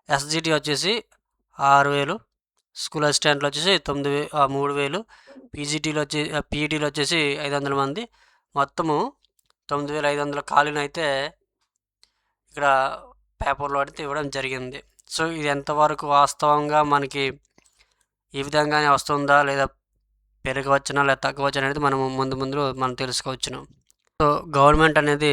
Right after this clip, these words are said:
తలుచుకుంటే ఎప్పుడైనా నోటిఫికేషన్ ఇవ్వచ్చు, అలాగే ఇవ్వకుండా కూడా ఉండవచ్చు. So మనము ముందు జాగ్రత్తగా ఏం చేయాలంటే మనము నోటిఫికేషన్ ఇచ్చే ముందు already రివిజన్ చేసి ఉండాలి అని నేను ముందు నుంచి చెప్పడం జరుగుతుంది. కనుక మీరెవరు అశ్రద్ధ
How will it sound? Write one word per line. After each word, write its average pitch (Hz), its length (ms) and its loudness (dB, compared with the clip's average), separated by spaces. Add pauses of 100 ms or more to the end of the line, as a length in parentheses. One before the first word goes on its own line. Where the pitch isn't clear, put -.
(140)
తలుచుకుంటే 139 540 0 (360)
ఎప్పుడైనా 139 380 0
నోటిఫికేషన్ 131 460 -4
ఇవ్వచ్చు, 127 320 -2 (400)
అలాగే 135 260 2 (120)
ఇవ్వకుండా 135 460 -2
కూడా 151 140 6 (100)
ఉండవచ్చు. 127 400 -4 (680)
So 156 80 0 (140)
మనము 139 240 4 (480)
ముందు 139 240 -2
జాగ్రత్తగా 143 400 4
ఏం 135 120 -4
చేయాలంటే 135 420 0 (960)
మనము 147 240 6 (280)
నోటిఫికేషన్ 143 540 -2
ఇచ్చే - 160 -4 (100)
ముందు 139 240 0 (160)
already 139 300 4 (100)
రివిజన్ 139 380 0
చేసి 139 260 -2
ఉండాలి 135 340 2 (100)
అని 147 200 -2
నేను 131 280 -2 (300)
ముందు 135 240 -2
నుంచి 135 160 -6
చెప్పడం 139 300 -2
జరుగుతుంది. 127 420 -6 (680)
కనుక 131 320 -2 (100)
మీరెవరు 131 400 2
అశ్రద్ధ 135 260 -2